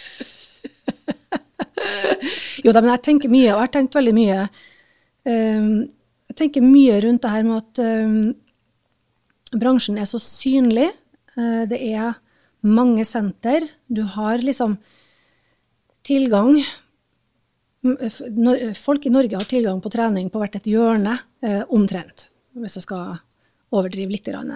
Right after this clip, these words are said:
Men, eh, allikevel så når vi, eh, bare en viss mengde. Og det har jeg stusset på ofte, at, eh,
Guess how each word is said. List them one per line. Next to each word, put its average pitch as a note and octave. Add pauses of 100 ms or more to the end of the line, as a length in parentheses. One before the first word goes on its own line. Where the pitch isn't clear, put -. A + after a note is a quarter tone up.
Men, A#3+
eh, A#3 (420)
allikevel A#3 (680)
så A#3
når G3+
vi, G#3 (400)
eh, G#3
bare F#3+
en F#3+
viss -
mengde. G#3 (1120)
Og B3
det B3
har C#4+
jeg B3
stusset -
på C4
ofte, B3+
at, -
eh, A#3